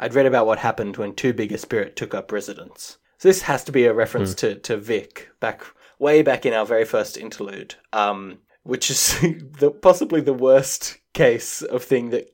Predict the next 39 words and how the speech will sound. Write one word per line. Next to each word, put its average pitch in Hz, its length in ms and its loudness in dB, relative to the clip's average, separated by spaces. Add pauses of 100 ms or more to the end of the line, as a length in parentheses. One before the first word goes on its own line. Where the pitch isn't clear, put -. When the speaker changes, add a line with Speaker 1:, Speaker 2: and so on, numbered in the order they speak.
(120)
Speaker 1:
could 135 180 -2
be, 117 140 -6
you 117 260 -10
could 120 140 -6
be 117 100 -4
compared 110 400 0
to 101 180 -4
by 104 200 -6
being 107 220 -6
inhabited 107 520 -6
by 101 160 -10
a 101 60 -10
spirit, 98 460 -10
right? 98 400 -8 (260)
That 120 120 0
went 117 240 -6
pretty 147 280 2
badly. 107 580 -4 (320)
Speaker 2:
Yeah, 90 300 -2
I 135 100 2
mean, 135 240 0
Vic 135 240 0
was 107 160 -4
my 95 160 -4
first 95 280 -4
thought 92 160 -4
as 92 100 -12
well, 90 120 -4
'cause 104 220 -6
it's 107 80 -6
certainly 123 380 2
the 101 160 0
only 92 320 -6
example 92 480 -8
like 92 160 -6
that - 180 -4
that - 140 -8
we've 107 320 0
read. 80 320 -6